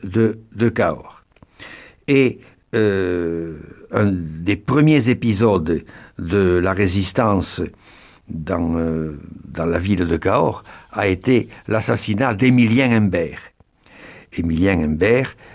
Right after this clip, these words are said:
qui était, euh, membre du staff des résistants et qui a été abattu, et il était question évidemment de ses obsèques. Et,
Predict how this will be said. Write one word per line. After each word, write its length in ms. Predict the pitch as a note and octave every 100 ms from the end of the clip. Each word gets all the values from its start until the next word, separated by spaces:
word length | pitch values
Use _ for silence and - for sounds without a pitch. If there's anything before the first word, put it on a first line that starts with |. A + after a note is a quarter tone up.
| - _
qui 100 | -
était, 440 | - - G#2+ F#2+ - - -
euh, 540 | - - - - - - - - - - - - - F#2
membre 580 | F2+ G2+ F#2+ E2+ D#2+ - - - _ - - - - -
du 640 | - - D#2 E2+ D#2+ D#2 D2
staff 460 | - A#2 G#2+ - E2
des 280 | D2 D#2+
résistants 680 | E2 E2+ F#2+ F#2+ - D3 G2+ C2+ - - - -
et 160 | G2
qui 180 | - G2+
a 180 | E2 D#2
été 520 | E2 - G2 E2 - - _ -
abattu, 540 | G2 D#2+ - F#3 G3 - - - - _ _ _
et 240 | D3 C#3+ - C3
il 240 | A#2+ G#2+
était 460 | G#2+ B2+ A2 G2 - _ _ _ _ _ _ _ _ _ _ _ _ _ -
question 520 | E3 - A#2+ G#2+ D#2+ -
évidemment 400 | F2+ F#2 G#2 G2+
de 80 |
ses 200 | F2+ A2+
obsèques. 540 | G#2+ - E2 - - - - _ _ - _ _ -
Et, 340 | B2+ A2+ G2